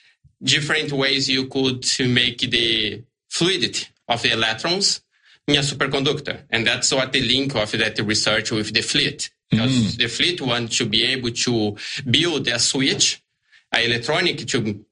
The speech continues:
Speaker 1: to the computers, uh, such a way you would do not waste energy.
Speaker 2: Right,
Speaker 1: And
Speaker 2: right.
Speaker 1: then you can be faster. Like, that is the superfluidity, superconductive thing.
Speaker 2: So, so when,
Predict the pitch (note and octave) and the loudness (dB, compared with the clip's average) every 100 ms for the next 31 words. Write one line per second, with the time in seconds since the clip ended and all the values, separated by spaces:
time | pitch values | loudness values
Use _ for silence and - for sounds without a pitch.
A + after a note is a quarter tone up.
0 | _ - B2 A2+ A#2+ G#2+ C#3+ D#3+ C3 G#2 | _ -2 0 0 -2 -2 0 0 0 0
1 | - - - - - A#2 - F3 F3+ C#3+ | -2 -6 -16 -10 -2 0 2 0 0 0
2 | C3 C#3 D3 D3 C#3 C3+ C3+ B2+ C3 C3 | 0 0 -2 -2 -2 0 0 0 0 2
3 | C3+ - - C3 C3+ - - C3 G#2 D2+ | 0 -6 -2 0 0 0 0 0 -2 -2
4 | - - _ - - - G2 F#2+ F2 G2+ | -4 -4 _ -12 -6 0 2 2 0 0
5 | A2 A#2+ A#2+ B2 A#2 A#2+ A#2 - C#3 A2 | 0 0 0 -2 0 0 -2 -2 -2 -2
6 | - F2+ G2+ G#2 G#2+ G2+ A2 A#2 A2+ - | -4 -6 -2 -2 0 -2 -2 -2 -2 -2
7 | A#2+ A#2 B2 A#2+ F2+ - F2+ G#2+ G#2 G2+ | -2 -2 0 0 0 -2 -4 -2 -2 0
8 | G2+ C#3 - F#2 - G2 E2+ - _ - | 0 0 2 0 2 -2 -2 -10 _ -6
9 | - F3+ F#3 - F3+ C4+ | 2 2 2 2 2 0